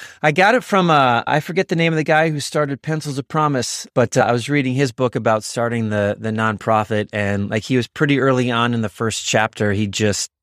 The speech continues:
you know, described his faith background. I, I feel so bad not thinking of his name at the moment, but his faith background and how it played into his passion for writing this book and starting the nonprofit. And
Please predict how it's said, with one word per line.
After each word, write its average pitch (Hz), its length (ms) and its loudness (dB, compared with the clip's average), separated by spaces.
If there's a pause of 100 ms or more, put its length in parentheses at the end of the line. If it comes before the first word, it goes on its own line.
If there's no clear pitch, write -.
(140)
you 117 120 -6
know, 104 100 0
described 101 880 0
his 104 320 -4
faith 110 420 0
background. 98 800 -2
I, 104 100 0
I 101 100 -6
feel 101 240 -8
so 92 160 -8
bad 92 240 -2
not 95 300 -4
thinking 101 220 -4
of 90 60 -6
his 92 120 -8
name 98 200 -4
at 92 60 -8
the - 80 -10
moment, 95 400 -4
but 95 220 0 (160)
his 156 240 0
faith 151 340 0
background 123 560 0
and 110 80 -4
how 113 220 0
it 104 120 0 (300)
played 131 380 2
into 127 460 0
his 110 280 0
passion 113 500 -2
for 107 180 -4
writing 104 380 0
this 98 160 -4
book 107 380 -4
and 98 100 -4
starting 101 400 -2
the 98 80 -6
nonprofit. 98 800 -2
And 98 300 -2